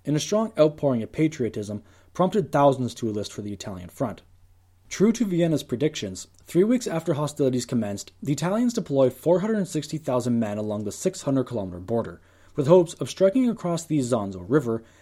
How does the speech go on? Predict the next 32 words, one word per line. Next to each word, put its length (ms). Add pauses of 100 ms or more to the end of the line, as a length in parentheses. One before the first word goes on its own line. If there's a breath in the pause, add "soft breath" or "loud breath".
and 120
capturing 380
the 100
port 240
of 100
Trieste, 540 (180)
the 60
largest 400
in 40
the 60
dual 200
monarchy. 440 (960 soft breath)
But 120
the 80
Austrian 420
commander, 540 (160)
a 80
Croatian 560
general 320
by 100
the 100
name 180
of 60
Svetozar 520
Borovic, 640 (200)
who 100
fought 360
in 100
Galicia 380
and 80
the 60
Carpathians, 680